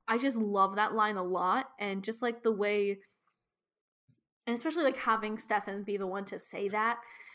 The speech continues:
he's one of those characters that is just stuck in that cycle that he's trying so hard to break out of,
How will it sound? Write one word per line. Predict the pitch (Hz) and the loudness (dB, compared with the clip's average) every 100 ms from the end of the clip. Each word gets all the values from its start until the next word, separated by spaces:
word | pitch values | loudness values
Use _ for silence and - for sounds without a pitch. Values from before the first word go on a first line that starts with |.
| - | -20
he's | - 269 | -2 -2
one | 277 294 | 0 -2
of | 269 | 0
those | 233 | -2
characters | 233 208 214 220 | -2 -6 -6 -8
that | 208 | -8
is | 196 | -10
just | 214 - | -12 -10
stuck | - 214 226 | -2 -2 -2
in | 202 | -8
that | - | -10
cycle | - 170 185 170 | -6 -6 -4 -6
that | 165 | -6
he's | 180 - | -8 -10
trying | - 220 220 | -6 -4 -4
so | - 202 | -4 -4
hard | 214 180 | -2 -6
to | - | -6
break | - 175 185 | -6 -4 -2
out | 165 | -2
of, | 156 | -4